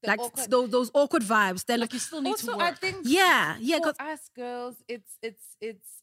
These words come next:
Speaker 1: maybe I'm there with my boyfriend. And
Speaker 2: Aye,
Speaker 1: then
Speaker 2: those
Speaker 1: next
Speaker 2: ones will
Speaker 1: thing,
Speaker 2: disappoint
Speaker 1: kungena
Speaker 2: you.
Speaker 1: isitolo.
Speaker 2: Woo, those ones will embarrass
Speaker 1: And then
Speaker 2: you.
Speaker 1: it's just like, if sometimes, you know, you are the stogo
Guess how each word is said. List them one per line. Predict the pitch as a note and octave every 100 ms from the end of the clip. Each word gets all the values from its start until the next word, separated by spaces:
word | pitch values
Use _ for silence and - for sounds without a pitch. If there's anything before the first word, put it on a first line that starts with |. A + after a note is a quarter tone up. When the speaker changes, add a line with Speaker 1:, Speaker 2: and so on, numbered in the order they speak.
| F#3+
Speaker 1:
maybe | A3 A3 A#3+
I'm | G#3 G3+
there | F3+ F#3+
with | F#3 F3+ F#3+
my | F3
boyfriend. | - E3 E3 - D#3 D3 - - _ _ _ _ -
And | G3 F#3+
Speaker 2:
Aye, | E4
Speaker 1:
then | D4+
Speaker 2:
those | C4+
Speaker 1:
next | B3
Speaker 2:
ones | A#3+ A3+
will | A3+
Speaker 1:
thing, | A3+
Speaker 2:
disappoint | A#3 A#3+ A#3 A#3+
Speaker 1:
kungena | A3 A3+
Speaker 2:
you. | G#3+
Speaker 1:
isitolo. | G3+ A#4 D5+ D5 C#5+
Speaker 2:
Woo, | C#4+
those | C#4 C#4+
ones | C4+ A#3
will | A#3 A3
embarrass | A#3 G#3+ A#3+ C4
Speaker 1:
And | C4+
then |
Speaker 2:
you. | A3
Speaker 1:
it's | G3
just | A#3+ A#3+ -
like, | A3+ G#3+ G3+ F#3+ _ _ _ _ _
if | C#4 -
sometimes, | - E4 D#4 C#4 A3
you |
know, | A#3
you | A#3+ A3+
are | G#3 G#3+ G3 - _ _ F3
the | G3 G3+
stogo | - - A#3 A3 B3